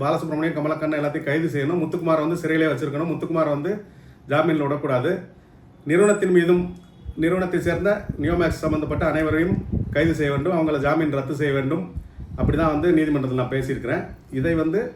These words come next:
பி பி பக்கத்துல தான் பேசுறேன், எஸ் பி பக்கத்துல தான் இருக்கேன். என் கையில இருக்கிற காப்பீஸ் எல்லாம் எஸ் பிக்கு, பி பிக்கெல்லாம் நான் கொடுக்குறேன். என் கையில இருக்கிற ஆவணங்கள், அதாவது எஃப் ஐ ஆர் காப்பி, புகார் நகல், அந்த இவங்களுக்கு கொடுத்த வாக்குமூலம், இவங்க வந்து புகார்தாரர்,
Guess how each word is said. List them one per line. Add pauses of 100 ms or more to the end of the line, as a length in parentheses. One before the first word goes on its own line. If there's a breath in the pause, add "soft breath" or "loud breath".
(580 loud breath)
பி
பி
பக்கத்துல
தான்
பேசுறேன்,
எஸ்
பி
பக்கத்துல
தான்
இருக்கேன்.
என்
கையில
இருக்கிற
காப்பீஸ்
எல்லாம்
எஸ்
பிக்கு,
பி
பிக்கெல்லாம்
நான்
கொடுக்குறேன்.
என்
கையில
இருக்கிற
ஆவணங்கள், (140)
அதாவது
எஃப்
ஐ
ஆர்
காப்பி, (440 loud breath)
புகார்
நகல், (800 loud breath)
அந்த (1080)
இவங்களுக்கு
கொடுத்த
வாக்குமூலம், (360 loud breath)
இவங்க
வந்து (140)
புகார்தாரர்,